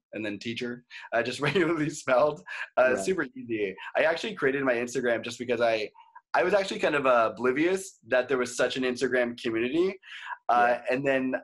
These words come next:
Speaker 1: I logged on. I was like, "I'm gonna create a teacher account. I wonder if there's anyone else out there." Uh, everyone is out here, and they're just doing
Speaker 2: Mm.
Speaker 1: such amazing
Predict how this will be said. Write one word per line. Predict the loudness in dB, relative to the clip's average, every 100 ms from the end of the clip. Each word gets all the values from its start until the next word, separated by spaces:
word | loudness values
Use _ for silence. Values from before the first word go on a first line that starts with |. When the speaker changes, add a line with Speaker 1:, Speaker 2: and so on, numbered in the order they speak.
| -2
Speaker 1:
I | 0
logged | 2 4 2 0
on. | 0
I | 0
was | 0
like, | -2 -2
"I'm | -2
gonna | -2
create | -2 -6
a |
teacher | -4 -4 -2
account. | -4 -6 -4
I | -4
wonder | -4 -4
if | -2
there's | -2 0
anyone | 0 2
else | 0 2
out | 0 0 0
there." | -2 -2 -6 _ -18 -16 0
Uh, | 4 6 4 2 -8 _ _ _ _ _ _ _ _ _ _ -2
everyone | 0 2 0 0
is | 0
out | 0 0
here, | -2 -2 0 0
and | -2
they're | -2
just | -4 -2
doing | -2 0
Speaker 2:
Mm. |
Speaker 1:
such | -4 -2
amazing | -2 0 0 -2 -4 -4